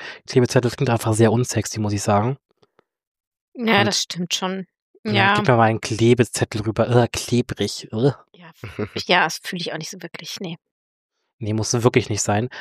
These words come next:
Speaker 1: Post-it ist einfach so schön, so, so modern, so schnell, so, so angenehm.
Speaker 2: So englisch.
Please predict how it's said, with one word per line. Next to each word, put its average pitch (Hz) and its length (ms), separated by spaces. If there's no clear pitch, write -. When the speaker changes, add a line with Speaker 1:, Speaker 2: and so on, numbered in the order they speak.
Speaker 1:
Post-it 131 320
ist 117 100
einfach 113 160
so - 80
schön, 117 320
so, 101 180
so 101 140
modern, 117 720
so 131 120
schnell, 120 640
so, 123 300
so 147 380
angenehm. 127 600
Speaker 2:
So 127 140
englisch. 196 600